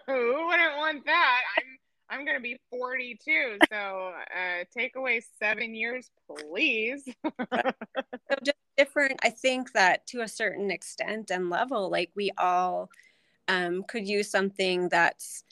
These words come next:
Speaker 2: um, more affordable than heading down to Mexico and,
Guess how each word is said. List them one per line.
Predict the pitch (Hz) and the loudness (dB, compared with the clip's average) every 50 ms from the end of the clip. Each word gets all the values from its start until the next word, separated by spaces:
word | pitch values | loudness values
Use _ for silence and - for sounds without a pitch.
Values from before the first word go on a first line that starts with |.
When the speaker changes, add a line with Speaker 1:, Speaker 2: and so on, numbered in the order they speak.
| _ _ _ _ _ _ _ - | _ _ _ _ _ _ _ 0
Speaker 2:
um, | 180 190 185 185 | 2 2 2 2
more | 185 190 196 196 190 | 2 4 4 4 4
affordable | - - 202 196 190 185 202 196 220 226 226 226 214 | 4 2 4 4 6 6 4 4 4 4 4 4 6
than | 208 185 170 170 170 175 | 8 8 8 8 6 2
heading | 185 - 214 196 185 185 185 185 | 0 0 0 0 0 0 2 2
down | 185 180 175 175 180 175 | 4 4 4 2 0 -4
to | - 196 | -2 0
Mexico | 180 - - - - - - - - 190 180 180 180 180 180 | 0 0 0 -2 -8 -16 -6 -2 0 0 2 0 0 -2 -2
and, | 175 175 170 165 - - | -2 -2 -4 -4 -6 -8